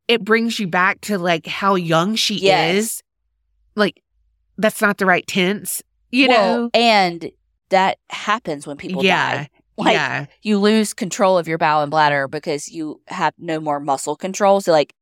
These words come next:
Speaker 2: that's what happens when you're dying.
Speaker 1: Yeah. And she was like, "It was really gross." And that's
Speaker 2: God,
Speaker 1: why
Speaker 2: she's such a kid.
Speaker 1: Yeah. And that's,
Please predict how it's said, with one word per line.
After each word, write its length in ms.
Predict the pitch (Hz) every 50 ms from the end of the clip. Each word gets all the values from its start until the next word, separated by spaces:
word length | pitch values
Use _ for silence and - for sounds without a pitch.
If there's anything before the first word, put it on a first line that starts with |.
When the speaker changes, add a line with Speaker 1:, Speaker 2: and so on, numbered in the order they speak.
| _ _ _ _ _ _ _ _ _ _ _ _ _ _ _ _
Speaker 2:
that's 340 | - 214 156 - - - -
what 200 | - 180 160 -
happens 540 | - - - 180 190 220 - 170 131 139 -
when 120 | 139 127
you're 120 | 127 123 123
dying. 440 | 120 113 113 113 80 - - 180 _ _ -
Speaker 1:
Yeah. 380 | 202 190 196 170 156 143 - -
And 200 | - 196 202 190
she 180 | - - 226 220
was 140 | 208 196 -
like, 140 | 175 165 - _
"It 120 | 175 208
was 240 | 269 330 254 156 -
really 320 | - 143 165 196 202 170 143
gross." 720 | 131 - 156 160 151 131 127 - - - - - - - _ _ _ _ _ _ _ _ _ _ _
And 180 | - 202 202 196
that's 260 | 196 202 220 175 170 294
Speaker 2:
God, 40 |
Speaker 1:
why 300 | 233 214 208 202 202 202
Speaker 2:
she's 120 | 202 196 -
such 260 | - - 196 190 -
a 40 | 196
kid. 580 | - - - 175 180 190 160 127 110 98 - -
Speaker 1:
Yeah. 400 | 214 202 240 233 202 165 147 170 - - _
And 160 | 262 269 262
that's, 360 | 247 240 254 - - - -